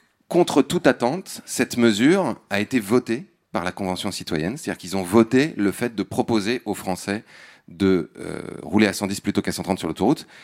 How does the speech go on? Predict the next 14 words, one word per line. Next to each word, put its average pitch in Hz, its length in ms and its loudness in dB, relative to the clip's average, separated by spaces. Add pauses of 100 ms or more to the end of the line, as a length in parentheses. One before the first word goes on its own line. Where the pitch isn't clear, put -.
(340)
Et 110 80 2
Macron 101 320 0
s'est 117 200 -4
empé-, 90 260 -4
s'est - 220 -8
empressé 87 400 -6
de 95 120 2
mettre 87 260 -4
un 73 120 -12
joker 101 340 0
dessus 87 260 -4
en 123 80 2
disant, « 98 360 2 (800)
Non, 120 300 0